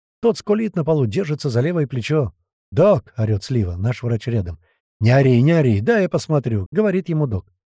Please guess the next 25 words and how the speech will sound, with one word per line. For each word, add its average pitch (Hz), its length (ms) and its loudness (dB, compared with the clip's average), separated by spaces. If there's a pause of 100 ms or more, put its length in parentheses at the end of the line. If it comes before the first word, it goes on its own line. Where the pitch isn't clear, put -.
(280)
Сдвоенный 110 540 0
выстрел 104 400 -2
с - 80 -12
помп 156 260 -4
откуда-то 147 440 -6
сзади 135 280 -4
справа. 127 460 -4 (720)
Грохот. 185 440 0 (440)
Двое 117 360 2
из 104 100 0
оркестра 113 480 -2
улетают 107 400 -2
в - 40 -12
стену 180 340 -2
с 135 80 -8
барабанами. 170 600 -2 (120)
К - 60 -14
музыкантам 165 580 0
уже 160 160 -2
подбегают 165 500 -2
мамули 151 340 -2
с - 80 -8
упырём. 180 400 -4 (380)
Орут 117 420 0
им, 185 140 -6